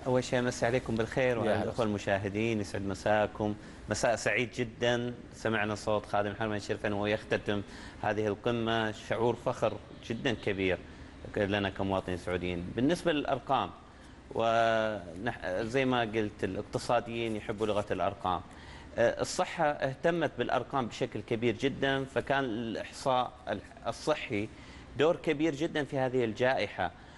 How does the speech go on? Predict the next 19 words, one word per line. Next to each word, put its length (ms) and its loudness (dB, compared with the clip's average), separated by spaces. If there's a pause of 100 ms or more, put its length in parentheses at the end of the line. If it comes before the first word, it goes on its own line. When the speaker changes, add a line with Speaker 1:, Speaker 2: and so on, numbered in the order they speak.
(180)
Speaker 1:
وتميزنا 1160 4 (340)
بالشفافية. 880 0 (360)
كان 220 2 (120)
كل 140 4
يوم 240 2
متحدث 460 0
وزارة 280 4
الصحة 380 -2
يتعامل 440 4
مع 140 4
الأرقام 400 2
بشفافية، 760 2 (320)
نشرك 380 2
المجتمع. 640 2 (360)
كانت 300 2
الأرقام 480 2
تدار 480 4 (120)
بشكل 580 0 (420)
احترافي 1040 2